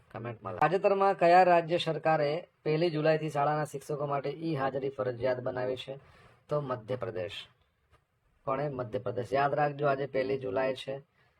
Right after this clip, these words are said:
આજથી દિલ્હીમાં દસ વર્ષ જૂના ડીઝલ, આ ઉપરાંત પંદર વર્ષ જૂના પેટ્રોલ સી એન જી વ્હીકલ હોય એમાં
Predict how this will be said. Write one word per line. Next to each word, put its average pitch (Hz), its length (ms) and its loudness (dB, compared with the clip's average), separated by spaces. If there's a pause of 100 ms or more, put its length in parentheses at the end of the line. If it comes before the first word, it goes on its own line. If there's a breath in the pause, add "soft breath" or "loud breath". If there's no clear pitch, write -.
(120)
આજથી 151 600 -2
દિલ્હીમાં 139 800 -2 (1700 loud breath)
દસ 156 280 -2
વર્ષ 156 220 0
જૂના 143 220 -4
ડીઝલ, 139 440 2 (960)
આ 113 120 0
ઉપરાંત 113 460 -6 (200)
પંદર 143 260 -4
વર્ષ 143 240 -2
જૂના - 200 -6
પેટ્રોલ 107 380 -4
સી 143 160 -8
એન 139 140 -4
જી 135 120 -2
વ્હીકલ 127 320 -2
હોય 110 180 -2
એમાં - 200 -4